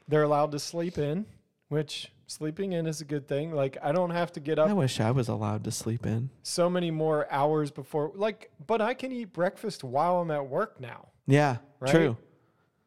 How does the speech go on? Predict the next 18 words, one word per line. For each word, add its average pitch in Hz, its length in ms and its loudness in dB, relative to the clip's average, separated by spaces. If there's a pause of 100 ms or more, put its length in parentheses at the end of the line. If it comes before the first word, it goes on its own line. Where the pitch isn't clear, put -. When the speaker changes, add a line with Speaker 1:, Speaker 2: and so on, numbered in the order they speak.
(160)
Speaker 2:
I 131 100 4
don't 127 100 4
eat 110 140 -4
breakfast, 113 440 -2
but 127 120 0
yeah. 117 260 2 (640)
Speaker 1:
I, 156 140 -6 (340)
I 131 140 -4
shouldn't 117 380 -10
eat 113 160 -16
breakfast. 113 600 -16
I 143 80 -8
need 123 200 -8
to 117 60 -16
get 117 180 -10
back 120 240 -12
on 123 160 -10
that. 123 220 -12